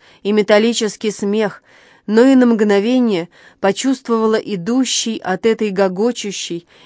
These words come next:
и заманивающей ее оравы кикимор и леших трупный запах,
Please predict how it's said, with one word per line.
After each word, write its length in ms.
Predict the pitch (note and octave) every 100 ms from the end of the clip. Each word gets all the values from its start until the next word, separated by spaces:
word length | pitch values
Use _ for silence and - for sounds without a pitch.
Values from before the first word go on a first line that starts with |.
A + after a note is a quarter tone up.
| -
и 100 | G#3
заманивающей 1000 | G3+ G#3 A3+ B3+ A3+ G3+ G3+ F3+ - G3+
ее 380 | F#3+ F#3+ A3
оравы 420 | G3+ G3 A3 G3+ G3
кикимор 720 | - F#3 - A#3 A3+ F3+ E3 _ _ _
и 140 | G3 G#3
леших 580 | G3+ B3+ - D#3+ - _ _ _ -
трупный 500 | G#3+ C4+ B3+ B3 A#3
запах, 580 | G#3 F#3+ F3+ E3 -